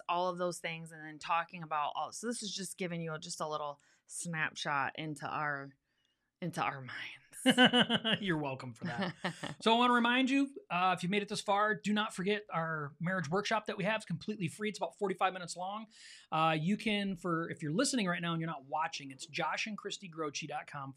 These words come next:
Speaker 2: forward slash free dash web class. I'll make sure to put a link in the show notes as well, and I'm gonna add another link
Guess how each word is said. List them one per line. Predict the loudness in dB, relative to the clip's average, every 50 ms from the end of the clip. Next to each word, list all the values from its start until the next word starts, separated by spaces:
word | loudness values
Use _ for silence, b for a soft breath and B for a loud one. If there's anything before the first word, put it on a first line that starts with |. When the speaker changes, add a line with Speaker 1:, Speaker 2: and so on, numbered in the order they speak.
| -8
Speaker 2:
forward | -4 -4 -2 -2 -4 -6
slash | -6 -6 -6 -6 -4 -4 -6 -6 -8 b b b b b b b b b _ -20 -12 -6
free | -2 0 2 2 2 2 0 -2
dash | -2 -4 -4 -4 -4 -4 -4 -6 -6 -8 -10 -12
web | -10 -8 -6 -6 -6 -4
class. | -2 -2 -2 -2 -2
I'll | -2 -2 0
make | 0 -2 -2
sure | -2 -2 -2
to | -4
put | -2 -4 -4 -2
a | -2
link | -2 0 0 0 0 -2 -4 -6 -10 B B B B B B -6 -2
in | 0 0
the | 2 2
show | 0 0 0 0 0
notes | 0 -2 -4 -4 -6
as | -8 -6 -2
well, | 0 0 0 0 -2 -4 -6
and | -6 -8
I'm | -6
gonna | -6 -6 -8 -8 -8
add | -8 -6 -6 -6 -8 -8
another | -10 -10 -8 -8 -8 -6
link | -6 -6 -6 -6 -6 -8 -10 -12